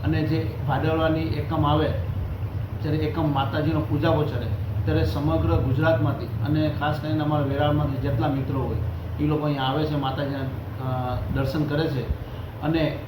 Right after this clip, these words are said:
તમામ લોકો માતાજીના દર્શન કરીને ધન્ય થાય છે, અહીંયા પ્રસાદ લે છે. તો મારી ફરી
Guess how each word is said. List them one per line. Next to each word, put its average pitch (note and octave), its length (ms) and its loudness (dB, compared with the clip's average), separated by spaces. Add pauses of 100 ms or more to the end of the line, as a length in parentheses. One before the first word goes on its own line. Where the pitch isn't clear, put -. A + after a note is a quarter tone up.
(160)
તમામ F3 380 4
લોકો E3 240 0
માતાજીના D3+ 400 0
દર્શન D3 240 -4
કરીને D3+ 180 -2
ધન્ય C#3 340 0
થાય D3+ 220 0
છે, D3+ 160 -2
અહીંયા C3+ 460 -6
પ્રસાદ C#3+ 420 0
લે D3+ 180 4
છે. - 480 -2 (240)
તો D#3 220 0
મારી D3+ 340 4 (120)
ફરી D3+ 360 2